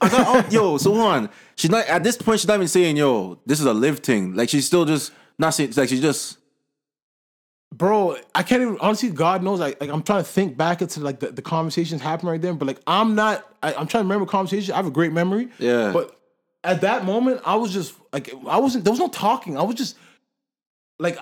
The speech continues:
Speaker 2: dog, they were just taking me, and I'm just <laughs> going to this place, and, like, yo.
Speaker 1: Yeah.
Speaker 2: So I'm on the plane and whatever.
Speaker 1: Where, do you remember the connect? Like, it must
Speaker 2: Nah,
Speaker 1: have
Speaker 2: it
Speaker 1: landed
Speaker 2: was a one,
Speaker 1: somewhere.
Speaker 2: it was not, nah, New York, straight to,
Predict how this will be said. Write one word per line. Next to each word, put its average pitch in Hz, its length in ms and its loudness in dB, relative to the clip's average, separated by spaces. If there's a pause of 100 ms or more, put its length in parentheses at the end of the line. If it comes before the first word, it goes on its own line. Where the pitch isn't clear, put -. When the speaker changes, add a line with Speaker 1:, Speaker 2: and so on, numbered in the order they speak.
(120)
Speaker 2:
dog, 202 340 2
they 185 80 0
were 226 80 -2
just 196 360 -8 (160)
taking 214 340 0
me, 147 160 -6
and 147 100 -4
I'm 165 80 -2
just 165 140 -4
<laughs> 160 120 0
going 277 140 4
to - 60 -12
this 220 160 0
place, 220 340 -2
and, 165 80 -4
like, 139 120 0
yo. 117 60 4 (120)
Speaker 1:
Yeah. 101 300 0 (260)
Speaker 2:
So 147 100 -8
I'm 139 100 -8
on 170 140 0
the 175 60 -4
plane 160 380 -4
and 147 80 -6
whatever. 143 280 0
Speaker 1:
Where, 143 60 -6
do 104 240 -8
you 113 60 2
remember 123 260 2
the 117 100 2
connect? 127 380 -2
Like, 107 220 2
it 123 80 0
must 180 180 2
Speaker 2:
Nah, 285 80 2
Speaker 1:
have - 60 4
Speaker 2:
it - 40 8
Speaker 1:
landed 151 160 2
Speaker 2:
was 123 100 0
a 139 60 4
one, - 80 4
Speaker 1:
somewhere. 120 160 0
Speaker 2:
it 196 80 -2
was 240 80 -4
not, 247 260 -2
nah, 226 400 -4
New 175 120 -4
York, 226 200 -2
straight 233 220 2
to, 190 260 -2